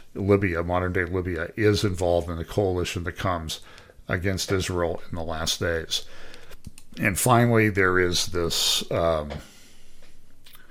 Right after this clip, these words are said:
uh, locust infestation that's spreading from the Horn of Africa through the southern Arabian Peninsula into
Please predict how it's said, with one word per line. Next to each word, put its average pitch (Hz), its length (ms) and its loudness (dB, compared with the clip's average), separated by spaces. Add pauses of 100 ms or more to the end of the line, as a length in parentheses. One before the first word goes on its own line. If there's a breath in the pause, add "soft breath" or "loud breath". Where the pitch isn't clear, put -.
(920 soft breath)
uh, - 300 -10 (600)
locust 107 560 6
infestation 95 920 2
that's 78 200 -2
spreading 98 720 2 (500 loud breath)
from 92 480 2
the 85 80 0
Horn 104 280 4
of 95 100 2
Africa 92 880 6
through 98 640 0
the 82 160 -6
southern 92 380 2
Arabian 87 460 0
Peninsula 90 920 0
into 85 720 -2